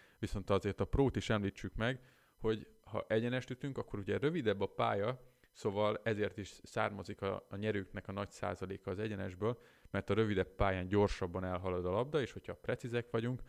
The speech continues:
akkor kevés eséllyel fog odaérni úgy a, a, az ellenfelünk, hogy ő azt meg tudja játszani. Úgyhogy ez az egyenesbe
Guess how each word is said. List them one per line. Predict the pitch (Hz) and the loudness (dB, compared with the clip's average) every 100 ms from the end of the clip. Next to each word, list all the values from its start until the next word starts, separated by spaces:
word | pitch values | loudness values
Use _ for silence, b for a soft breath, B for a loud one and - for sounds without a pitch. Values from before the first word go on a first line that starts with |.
| b b | b b
akkor | 90 - 101 - | -2 2 0 0
kevés | - 104 92 - | 4 4 6 2
eséllyel | 90 - 92 90 87 | 0 0 0 0 0
fog | - 95 90 - | 0 0 0 -2
odaérni | 104 98 92 92 | 2 4 4 4
úgy | 101 101 | 2 4
a, | 92 92 90 | 4 4 0
a, | 87 - | -2 -4
az | 95 98 | 0 4
ellenfelünk, | 98 92 - 92 101 107 | 4 2 -2 -2 -2 -4
hogy | 101 95 | -2 0
ő | 92 | 0
azt | - | 0
meg | 92 - | -4 -4
tudja | 90 90 | 0 4
játszani. | 90 87 - - 92 - B B B B | 4 2 -4 -6 -6 -6 B B B B
Úgyhogy | 110 101 117 107 - _ b b | -10 -2 -2 -4 -16 _ b b
ez | 101 | -2
az | 98 - - | -2 -4 2
egyenesbe | 147 151 135 107 95 95 | 2 2 0 0 0 0